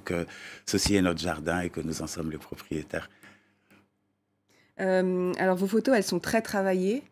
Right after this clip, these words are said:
Speaker 2: elles sont, euh, composées aussi. Il y a de la photo, euh, mais pas que.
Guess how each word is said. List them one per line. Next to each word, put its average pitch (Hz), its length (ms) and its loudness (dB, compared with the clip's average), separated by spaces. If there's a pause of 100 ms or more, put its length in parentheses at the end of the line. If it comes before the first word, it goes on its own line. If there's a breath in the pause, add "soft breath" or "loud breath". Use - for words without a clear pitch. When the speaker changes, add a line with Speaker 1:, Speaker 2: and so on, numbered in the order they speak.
(300 soft breath)
Speaker 2:
elles 180 120 2
sont, 190 400 -2
euh, 165 60 2
composées 240 680 6
aussi. 196 340 0
Il 180 60 0
y 185 80 6
a 196 60 4
de 220 80 4
la 226 120 4
photo, 220 520 0 (300 loud breath)
euh, 185 180 4
mais 196 180 4
pas 240 180 2
que. 247 320 2